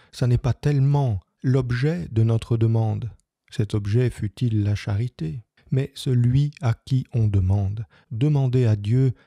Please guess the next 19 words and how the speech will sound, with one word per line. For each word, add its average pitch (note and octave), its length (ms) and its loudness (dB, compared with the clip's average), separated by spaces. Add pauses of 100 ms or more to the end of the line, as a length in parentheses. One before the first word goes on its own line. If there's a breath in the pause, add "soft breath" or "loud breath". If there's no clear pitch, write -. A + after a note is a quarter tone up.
sert C3+ 400 -4
déjà A#2 640 0 (280 soft breath)
comme A2+ 300 0 (120)
reconnaissance, G#2+ 960 0 (160 loud breath)
c'est A#2+ 220 -4
déjà B2 340 0
déclarer A2 680 -2 (280)
que C3+ 100 0
tout A3 400 -2
nous D3 140 4
vient G2+ 260 4
de F#2+ 120 0
Dieu. F#2+ 300 -6 (420 soft breath)
Et B2 120 -2
demander C#3 440 2
toute G#3 320 -4
chose C#3+ 380 0
à G#2+ 80 4
Dieu C3+ 400 0